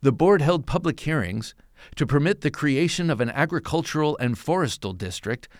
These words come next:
Holly Spring, in the Mount Vernon District, to establish parking restrictions on Electronic Drive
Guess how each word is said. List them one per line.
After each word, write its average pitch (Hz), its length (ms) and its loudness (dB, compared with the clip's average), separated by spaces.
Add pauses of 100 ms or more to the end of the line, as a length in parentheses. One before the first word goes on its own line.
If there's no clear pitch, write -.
(140)
Holly 95 300 0
Spring, 117 420 0 (300)
in 147 160 2
the 143 80 2
Mount 147 280 2
Vernon 139 440 2
District, - 640 -6 (640)
to 123 160 -2
establish 104 560 -2
parking 135 400 2
restrictions 131 640 -2
on 139 120 2
Electronic 156 640 0
Drive 143 520 0